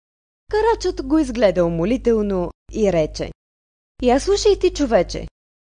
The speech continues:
пратите случаят на време. Ще ни помогнеш да го извлечем?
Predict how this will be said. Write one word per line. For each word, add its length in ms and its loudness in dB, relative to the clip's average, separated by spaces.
пратите 420 4
случаят 560 4
на 120 4
време. 360 2
Ще 260 0
ни 140 -2
помогнеш 640 0
да 120 4
го 120 2
извлечем? 640 2